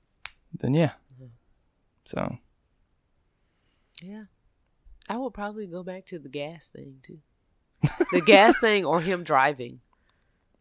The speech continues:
Speaker 1: Mm.
Speaker 2: Like, if you're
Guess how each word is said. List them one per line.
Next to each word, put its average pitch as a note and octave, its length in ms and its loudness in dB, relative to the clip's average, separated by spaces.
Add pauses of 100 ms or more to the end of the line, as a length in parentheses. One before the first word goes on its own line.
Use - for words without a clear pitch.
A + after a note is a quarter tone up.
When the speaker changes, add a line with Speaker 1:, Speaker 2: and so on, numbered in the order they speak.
(100)
Speaker 1:
Mm. G2 500 0 (140)
Speaker 2:
Like, C3+ 460 -14 (1700)
if D#3+ 200 -4
you're F#3 360 0